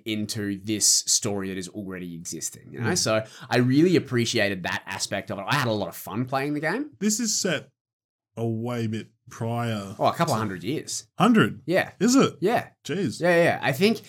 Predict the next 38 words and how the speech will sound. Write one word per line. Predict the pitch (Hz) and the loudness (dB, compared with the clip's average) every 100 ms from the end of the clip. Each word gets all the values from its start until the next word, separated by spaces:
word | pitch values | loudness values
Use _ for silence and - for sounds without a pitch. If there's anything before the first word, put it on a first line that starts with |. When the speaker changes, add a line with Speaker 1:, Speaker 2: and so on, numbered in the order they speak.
| - - _ _ _ _ _ _ - | -20 -20 _ _ _ _ _ _ -2
Speaker 1:
I | 143 | 0
think | 180 202 | 2 2
it's | 240 | 2
set | - 190 | 2 4
in | 175 | 4
the | 160 - | 0 0
eighteen | 131 151 160 | -2 0 0
hundreds, | 120 120 156 269 320 - - | -2 -2 -2 -2 -2 -4 -4
I | 190 | -4
think. | 202 254 330 - _ _ _ 139 | 0 0 -2 -6 _ _ _ -2
Speaker 2:
Isn't | 165 | 2
Harry | 170 160 | 2 2
Potter | 143 123 | 0 -2
set | - 107 | -2 -4
in, | |
like, | 104 101 | -6 -6
the | |
nineteen | 98 95 98 90 | -8 -8 -8 -8
fifties? | 95 - 113 127 | -10 -8 -8 -2
Speaker 1:
Nineteen | 123 127 127 101 | 0 2 0 -2
nineties. | 98 98 110 98 71 - - _ _ _ _ | -4 -4 -4 -6 -8 -8 -8 _ _ _ _
Speaker 2:
Nineties? | 110 165 233 123 101 104 - | 0 4 6 4 0 -8 -2
Speaker 1:
Yeah. | 110 90 - _ _ _ _ | -2 -2 -10 _ _ _ _
Speaker 2:
Is | 285 214 | 4 6
it? | 143 87 | 4 2
Speaker 1:
Yeah. | 113 139 - - _ _ _ | 2 2 0 -10 _ _ _
So, | - 123 | 0 4
like, | 123 131 | 4 4
when | 131 | 4
Michael | 123 123 113 | 4 2 -2
Jordan | 110 113 107 | -2 -2 -2
was | 101 | -4
on | 104 | -4
his, | 101 98 - 117 | -4 -2 -2 -4
you | |
know, | 95 104 | -6 -6
legendary | 98 107 98 95 92 | -6 -6 -6 -6 -8
run, | 90 110 170 | -8 -8 -10